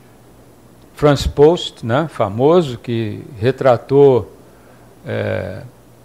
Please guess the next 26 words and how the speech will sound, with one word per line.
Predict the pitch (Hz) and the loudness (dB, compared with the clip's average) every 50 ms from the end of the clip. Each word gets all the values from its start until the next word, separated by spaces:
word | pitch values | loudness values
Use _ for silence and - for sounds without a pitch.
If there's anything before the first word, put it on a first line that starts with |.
| _ _ - _ _ _ _ _ _ _ _ _ _ _ _ | _ _ -20 _ _ _ _ _ _ _ _ _ _ _ _
o, | - 123 117 117 113 110 107 107 107 101 98 90 80 76 - - - - - - 147 _ _ _ - - _ _ _ - - | -10 -8 -6 -6 -6 -6 -8 -10 -10 -12 -12 -14 -16 -16 -18 -20 -20 -20 -20 -20 -20 _ _ _ -20 -20 _ _ _ -16 -10
o | - 117 | -10 -8
Brasil | 110 107 131 135 127 117 - 110 127 139 135 | 0 4 4 6 6 4 2 -2 0 2 4
holandês, | 123 120 117 113 107 104 104 101 127 139 156 175 180 170 - - - - - - | 4 4 4 4 2 -2 -2 2 4 4 4 4 2 -2 -8 -14 -16 -18 -18 -14
né, | 113 110 131 156 156 - _ - - - - _ _ _ _ _ | -8 -8 -6 -6 -8 -12 _ -20 -20 -20 -20 _ _ _ _ _
essa | - - 113 | -6 -4 -4
cachoeira | - - 127 117 - - - 131 127 127 123 117 | -2 0 -2 -2 -2 -4 -2 0 0 2 0 -2
de | - 104 | -2 -6
Paulo | - - 117 113 113 | -4 -2 0 0 2
Afonso, | 110 101 - - - 127 135 151 165 160 - - - - - - - _ _ _ _ _ _ _ _ _ _ _ - _ _ _ _ _ _ _ _ _ _ _ _ 247 | 0 -2 -2 -4 -4 0 2 2 2 0 -6 -10 -14 -16 -18 -20 -20 _ _ _ _ _ _ _ _ _ _ _ -20 _ _ _ _ _ _ _ _ _ _ _ _ -16
e | 160 110 110 110 110 107 104 104 101 95 98 104 104 | -12 -12 -10 -10 -10 -10 -10 -12 -12 -14 -16 -12 -10
esse | 107 104 - - | -10 -10 -6 -4
aí | 117 120 | -4 -4
acho | 120 - - | -4 -4 -4
que | 139 | -2
é | 135 | -2
Itamaracá, | 139 131 - 135 127 127 131 139 139 131 117 - - 127 120 117 107 | -2 0 0 0 0 2 2 4 4 2 2 0 0 2 2 2 2
se | - - - | -2 -6 -10
não | 107 107 | -10 -10
me | 107 98 | -10 -12
falha | - - 117 110 107 107 | -10 -8 -8 -6 -6 -8
a | 104 | -10
memória. | 101 101 98 95 98 98 95 95 95 95 98 - _ _ _ _ _ _ _ _ _ _ _ _ _ - _ _ _ _ _ _ _ _ _ _ _ _ - _ - _ _ _ - | -10 -12 -12 -12 -12 -12 -12 -12 -14 -16 -18 -20 _ _ _ _ _ _ _ _ _ _ _ _ _ -20 _ _ _ _ _ _ _ _ _ _ _ _ -20 _ -20 _ _ _ -6
E | 180 208 233 | -2 0 2
os | 247 220 160 | 2 4 6
holandeses | 196 202 190 175 160 147 139 147 175 202 214 202 151 113 117 110 - - - | 6 8 8 6 6 4 2 2 6 8 8 6 6 2 -8 -10 -10 -12 -14